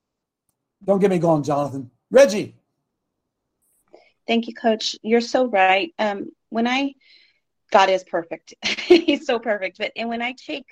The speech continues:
Speaker 2: people on a journey in deliverance, I've been doing this for years, and we always go back to birth.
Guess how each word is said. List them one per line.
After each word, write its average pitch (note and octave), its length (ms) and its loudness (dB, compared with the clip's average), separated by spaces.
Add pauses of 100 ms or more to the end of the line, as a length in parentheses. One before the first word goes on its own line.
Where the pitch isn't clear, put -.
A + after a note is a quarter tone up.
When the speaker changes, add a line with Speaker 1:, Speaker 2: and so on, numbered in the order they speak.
(140)
Speaker 2:
people A3+ 260 -14
on G3+ 120 -10
a F#3+ 60 -10
journey F#3 400 -12
in F3 100 -10
deliverance, F3 680 -10 (300)
I've A3 140 -2
been B3 100 -4
doing A3 220 -6
this G3+ 180 -12
for F#3 140 -12
years, F3 520 -8
and F#3 120 -8
we F#3 120 -6
always G3 240 -10
go F#3 120 -6
back - 320 -8
to D#3 140 -14 (160)
birth. C#3 240 -8